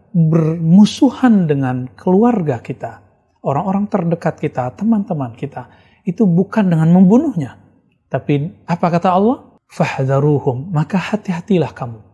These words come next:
"Wa'fu wasfahu waghfiru." Jadi Allah mengatakan wa'fu.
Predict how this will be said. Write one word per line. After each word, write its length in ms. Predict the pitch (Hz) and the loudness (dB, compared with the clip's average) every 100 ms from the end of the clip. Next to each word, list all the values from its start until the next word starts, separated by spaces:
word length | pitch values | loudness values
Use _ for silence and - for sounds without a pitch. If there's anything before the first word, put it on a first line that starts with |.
| _ _ _ _ | _ _ _ _
"Wa'fu 680 | 151 143 135 - 143 135 131 - - | 0 0 0 -4 -4 -4 -6 -14 -10
wasfahu 920 | 131 123 - 143 123 143 139 160 _ 151 | -10 -10 -6 -6 -4 -6 -8 -12 _ -2
waghfiru." 560 | 143 120 - 123 117 _ _ _ _ _ | -2 -4 -10 -10 -10 _ _ _ _ _
Jadi 160 | 127 143 | -6 -4
Allah 320 | 143 147 147 | -2 -2 -2
mengatakan 460 | 143 143 156 156 156 | -4 -4 -4 -2 0
wa'fu. 480 | 185 185 - 160 | 0 -4 -10 -12